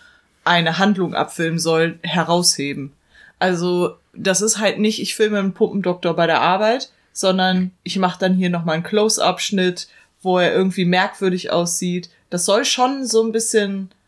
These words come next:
mh, zumindest schon mal rauskitzeln, auch wenn man keine Assoziationen hat. Also du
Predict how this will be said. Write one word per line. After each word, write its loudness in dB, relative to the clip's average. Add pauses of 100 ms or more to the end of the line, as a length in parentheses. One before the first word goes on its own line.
(640)
mh, 0
zumindest 2
schon 2
mal 4
rauskitzeln, 0
auch -2
wenn -2
man 0
keine 0
Assoziationen -2
hat. -2
Also -2
du -4